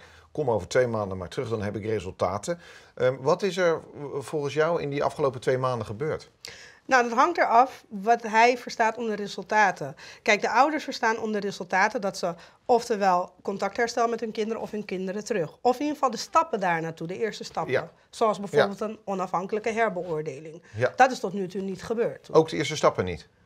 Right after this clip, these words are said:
Speaker 2: Mm, nee, wat ik voornamelijk hoor, terug hoor van ouders is dat het O T voornamelijk bezig is met het stabiliseren van de situatie. Zij st-, geloven namelijk in het feit dat als ouders nog steeds gedesta-, eh, gedestabiliseerd zijn door de toeslagenaffaire,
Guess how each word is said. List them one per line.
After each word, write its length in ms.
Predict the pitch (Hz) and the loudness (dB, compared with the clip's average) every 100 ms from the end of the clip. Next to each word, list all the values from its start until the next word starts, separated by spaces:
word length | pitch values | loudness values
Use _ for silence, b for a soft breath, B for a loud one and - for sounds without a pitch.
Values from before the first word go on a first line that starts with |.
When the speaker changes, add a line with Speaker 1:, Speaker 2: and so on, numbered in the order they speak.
| _ - | _ -12
Speaker 2:
Mm, 580 | 240 208 202 202 202 208 | -6 -6 -4 -4 -4 2
nee, 200 | 254 208 | 2 2
wat 140 | 220 | -2
ik 140 | 285 | -6
voornamelijk 480 | - 254 269 320 311 | -2 2 2 2 0
hoor, 180 | 277 277 | 0 0
terug 220 | 262 262 | 0 0
hoor 160 | 262 247 | 0 0
van 100 | 240 | 0
ouders 240 | 226 226 | 0 0
is 60 | 220 | -2
dat 100 | 214 | -4
het 100 | 214 | -6
O 120 | 220 | -4
T 280 | 226 220 226 | 0 2 0
voornamelijk 600 | 226 202 196 220 240 220 | -2 0 2 2 0 -4
bezig 240 | 202 208 214 | -4 -4 -6
is 120 | 214 | -8
met 140 | 196 | -8
het 80 | 196 | -8
stabiliseren 800 | - 190 196 190 - 202 202 208 | -6 -4 -6 -8 -6 -2 -2 -2
van 200 | 202 190 | -4 -4
de 60 | 185 | -4
situatie. 720 | 202 170 180 160 165 - 147 B B B B | -8 -4 0 0 -2 -10 -14 B B B B
Zij 220 | - 190 | 2 2
st-, 160 | 185 - _ - | 2 -8 _ -6
geloven 420 | 196 202 220 226 | 0 2 2 0
namelijk 280 | 208 208 202 | -2 -2 -6
in 80 | |
het 140 | 190 - | -6 -2
feit 220 | 185 202 | -2 0
dat 160 | 196 - | -4 -2
als 320 | 175 175 - | -2 -2 -4
ouders 340 | 175 202 202 208 | 0 0 0 -6
nog 120 | 196 | -6
steeds 260 | 202 196 | -4 -4
gedesta-, 420 | - 180 185 - 202 | -6 -8 -8 -8 -6
eh, 240 | 190 175 | -4 -4
gedestabiliseerd 880 | 180 175 175 175 185 185 175 214 220 | -6 -8 -8 -8 -8 -8 -6 -4 -2
zijn 300 | 220 180 160 | -2 -2 -2
door 160 | 160 180 | -4 -4
de 100 | 160 | -4
toeslagenaffaire, 880 | 220 214 220 214 202 208 202 196 | -8 0 0 2 -4 -2 0 0